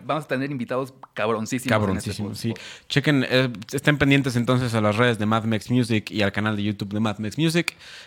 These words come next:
Speaker 2: Este, también pueden seguirnos en nuestras redes personales, arroba C E P S I con dos Es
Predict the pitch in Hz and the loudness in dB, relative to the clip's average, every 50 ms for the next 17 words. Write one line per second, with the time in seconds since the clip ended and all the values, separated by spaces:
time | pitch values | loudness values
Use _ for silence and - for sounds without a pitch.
0 | - - - 107 101 - - - - 107 104 101 - 104 113 117 113 104 110 110 | -14 -4 -2 -2 -2 -2 -6 0 2 2 4 4 4 2 4 4 2 2 2 0
1 | 107 98 - 101 98 104 101 95 - 95 95 92 - 92 90 92 101 101 92 - | 0 0 0 -2 -2 -2 -2 -2 -2 -4 -4 -4 -4 -4 0 2 2 2 0 -2
2 | - 90 87 - 120 147 165 175 165 156 147 - - - - - 95 98 104 104 | -4 -6 -4 0 0 2 2 0 -2 -6 -8 -12 -16 -12 -6 -4 -2 2 2 4
3 | 98 95 69 - - - - 110 107 104 - - 113 107 107 104 104 - - 110 | 2 2 0 -4 -10 -6 -2 -2 0 0 -2 -2 -2 -2 -2 -4 -4 -4 -4 -4
4 | 110 - 95 92 92 92 92 - - - 107 110 131 135 - | -4 -2 -2 -2 0 -2 -2 -6 -8 -8 -6 -6 -6 -8 -10